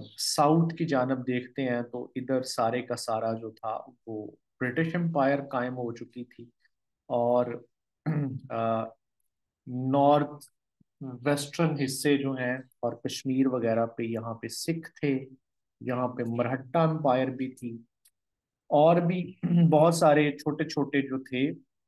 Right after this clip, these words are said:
वो कायम हो चुके थे सिस्टम्स। तो इन्होंने, अ, देखा कि मुसलमानों का जो ये जो बराए नाम हुकूमत है इसकी, अ, कोई इतनी पावर नहीं है, तो हमें कुछ ऐसा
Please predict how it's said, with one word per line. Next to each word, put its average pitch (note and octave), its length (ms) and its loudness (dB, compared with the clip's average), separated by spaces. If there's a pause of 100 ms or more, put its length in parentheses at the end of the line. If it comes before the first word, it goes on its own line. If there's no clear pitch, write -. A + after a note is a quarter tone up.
(920)
वो D#3 120 4
कायम D3 300 4
हो C3 180 4
चुके B2 280 -4
थे A#2+ 180 -8
सिस्टम्स। - 560 -10
तो F#3 180 -10
इन्होंने, G#3 500 2 (400)
अ, C#3+ 380 0 (300)
देखा E3 440 4
कि C3+ 160 -4
मुसलमानों D#3 920 0
का C3 260 2
जो B2 420 -8
ये B2 160 -6
जो A#2+ 140 -12
बराए A#2+ 380 0
नाम B2+ 300 0
हुकूमत C3+ 540 -8 (100)
है A2+ 180 -4 (800)
इसकी, A3+ 760 0
अ, C#3+ 500 -10
कोई D3+ 300 4 (220)
इतनी C3 680 -6 (300)
पावर C3 340 2
नहीं G3+ 240 0
है, E3 200 2
तो F3+ 180 -8
हमें F3 460 0
कुछ F3 240 -4 (120)
ऐसा F3 600 0